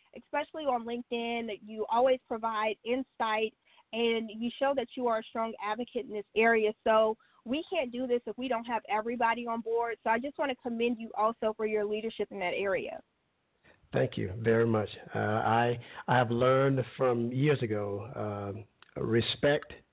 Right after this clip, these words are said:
Speaker 2: and, and honor, and, uh, and that's something that I will always, uh,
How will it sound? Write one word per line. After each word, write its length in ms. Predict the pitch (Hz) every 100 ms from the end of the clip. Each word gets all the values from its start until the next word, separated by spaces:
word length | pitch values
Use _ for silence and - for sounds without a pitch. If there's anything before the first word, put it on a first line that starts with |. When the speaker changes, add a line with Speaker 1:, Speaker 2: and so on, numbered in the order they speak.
| _ - - _
Speaker 2:
and, 380 | 120 117 110 107
and 200 | 107 104 -
honor, 460 | 127 131 139 143 - - _ -
and, 240 | 110 104 101
uh, 280 | 104 101 104 -
and 200 | 107 107
that's 140 | 110 -
something 280 | 123 123 117
that 220 | 113 110
I 100 | 117
will 180 | 110 110
always, 600 | 127 120 127 123 110 104 101 - _ - - -
uh, 140 | 131